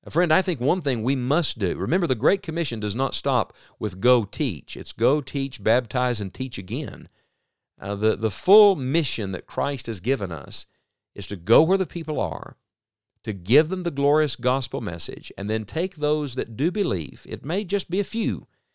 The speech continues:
It may just be some, to use the word of Acts seventeen,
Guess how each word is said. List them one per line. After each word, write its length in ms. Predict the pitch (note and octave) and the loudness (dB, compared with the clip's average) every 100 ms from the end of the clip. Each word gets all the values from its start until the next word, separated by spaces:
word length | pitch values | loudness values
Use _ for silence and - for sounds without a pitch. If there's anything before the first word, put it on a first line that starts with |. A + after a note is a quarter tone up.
| _ _ _ _ - | _ _ _ _ -10
It 100 | A2+ | 2
may 160 | D#3 | 2
just 220 | G3 G3+ | 2 2
be 120 | F3+ F3 | 0 0
some, 680 | - - D#3+ A#2+ F2+ E2 F2 _ - | 0 -2 0 0 -2 -6 -12 _ -8
to 60 | |
use 280 | G#2+ B2 F#2+ | 0 2 2
the 80 | G#2+ | 2
word 200 | A2 G#2 | 4 4
of 120 | F#2 | 4
Acts 220 | G#2+ - | 0 0
seventeen, 520 | - A2+ G2+ A2 G2 | 0 0 0 -2 -2